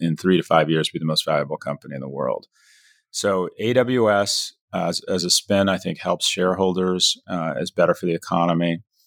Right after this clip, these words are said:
I also think Amazon fulfillment, the back end offering, could be a viable, distinct competitor to FedEx and U P S.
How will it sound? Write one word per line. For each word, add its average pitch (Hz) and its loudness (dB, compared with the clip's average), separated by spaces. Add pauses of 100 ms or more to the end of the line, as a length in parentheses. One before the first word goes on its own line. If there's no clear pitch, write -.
(500)
I 92 0
also 101 2
think 92 -2
Amazon 92 2
fulfillment, 92 -2
the - -10
back 87 0
end 82 -2
offering, 82 0
could 82 -8
be 82 -2
a 80 -2
viable, 82 2
distinct 80 -6
competitor 78 -2
to 78 -16
FedEx 82 -2
and 80 -4
U 76 -4
P 80 -4
S. 80 2